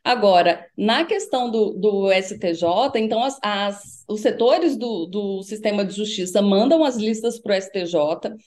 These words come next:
o próprio S T J faz a seleção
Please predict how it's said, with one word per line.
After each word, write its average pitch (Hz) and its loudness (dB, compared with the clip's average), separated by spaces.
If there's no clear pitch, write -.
o 311 2
próprio 302 2
S 233 0
T 220 0
J 196 -2
faz 269 -2
a 277 2
seleção 214 0